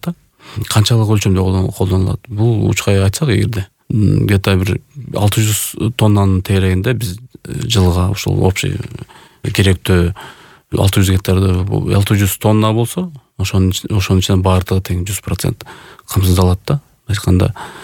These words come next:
мындай муктаждык, э, канчалык керектөө болсо, ошончолук, э, э, камсыздоо дагы ошончолук, э, өлчөмдү түзөт да, пайызды түзөт. Мындай айтканда, э, камсыздоодо проблема жок. Эмне үчүн дегенде, бизде Кыргызстанда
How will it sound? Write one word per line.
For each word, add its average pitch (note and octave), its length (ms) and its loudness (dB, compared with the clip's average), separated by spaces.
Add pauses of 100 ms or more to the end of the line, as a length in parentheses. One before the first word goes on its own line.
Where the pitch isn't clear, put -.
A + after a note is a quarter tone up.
(140)
мындай F#2 300 4
муктаждык, G#2 480 0 (120)
э, A2 320 -4
канчалык G#2 380 2
керектөө G#2+ 360 2
болсо, A2 240 0
ошончолук, G2+ 460 0 (100)
э, - 40 -2
э, F#2+ 1080 -2
камсыздоо F#2+ 460 4
дагы G2 340 0 (220)
ошончолук, F#2+ 500 -2 (100)
э, - 40 -4
өлчөмдү - 840 0
түзөт G2 260 0
да, A#2+ 160 0 (140)
пайызды F2+ 340 -4
түзөт. - 240 -6 (560)
Мындай F#2+ 140 4
айтканда, F#2 260 4 (240)
э, - 280 -4 (340)
камсыздоодо G2 580 4
проблема F#2+ 440 2
жок. G2 260 -4 (480)
Эмне G2 140 4
үчүн F#2 180 2
дегенде, F#2 340 2 (420)
бизде G2+ 280 2
Кыргызстанда F#2+ 640 0